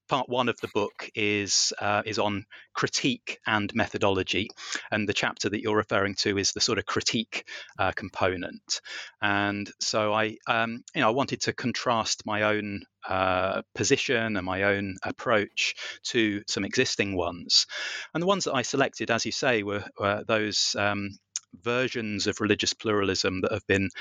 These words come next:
presented by, uh, John Co-, John Hick, John Cobb, and Victoria Harrison. And so these, are co-, of course, are not the only,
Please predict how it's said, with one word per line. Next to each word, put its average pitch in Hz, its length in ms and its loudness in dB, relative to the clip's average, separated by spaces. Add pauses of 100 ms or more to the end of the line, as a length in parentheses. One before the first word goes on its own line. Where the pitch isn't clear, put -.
(180)
presented 101 560 -2
by, 95 580 2 (140)
uh, 92 240 2
John 92 280 -2
Co-, - 260 0 (100)
John 101 240 2
Hick, - 440 -2 (200)
John 98 240 2
Cobb, 104 400 0 (300)
and 95 180 0
Victoria 98 400 0
Harrison. 98 560 0 (680)
And 107 340 0
so 139 100 0
these, 135 200 4
are 101 40 2
co-, - 240 -2
of 127 140 -2
course, - 260 2
are 98 80 0
not 107 240 0
the 98 120 2
only, 98 360 0